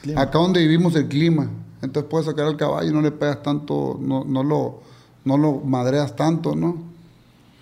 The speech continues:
Speaker 2: Entonces después de eso, ya, lo que haya que hacer. A menos que tenga un compromiso que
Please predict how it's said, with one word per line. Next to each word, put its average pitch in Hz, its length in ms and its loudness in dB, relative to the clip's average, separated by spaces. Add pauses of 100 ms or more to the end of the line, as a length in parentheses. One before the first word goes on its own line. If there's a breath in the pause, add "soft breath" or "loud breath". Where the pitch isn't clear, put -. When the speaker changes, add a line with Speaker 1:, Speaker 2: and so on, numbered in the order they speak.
(720 soft breath)
Speaker 2:
Entonces 160 320 0
después 160 240 0
de 170 160 4
eso, 175 260 -4 (260)
ya, 117 340 -8 (100)
lo 123 160 -6
que 127 100 -4
haya 131 140 0
que 131 100 -6
hacer. 123 320 -8 (340)
A 160 100 0
menos 196 240 4
que 208 100 2
tenga 196 140 2
un 196 120 4
compromiso 170 600 2
que 156 280 -2